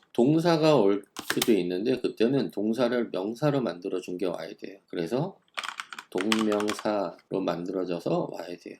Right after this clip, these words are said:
어, 됐죠? 매우 중요하니까 꼭 기억해 주세요. After 뒤에는 명사나 동명사가 옵니다. 그래서 여기 지금 동명사 finishing이 온 거예요.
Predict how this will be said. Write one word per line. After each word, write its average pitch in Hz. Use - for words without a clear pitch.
어, 90
됐죠? 87
매우 101
중요하니까 92
꼭 -
기억해 -
주세요. -
After 127
뒤에는 110
명사나 95
동명사가 131
옵니다. 87
그래서 147
여기 117
지금 113
동명사 104
finishing이 131
온 85
거예요. 90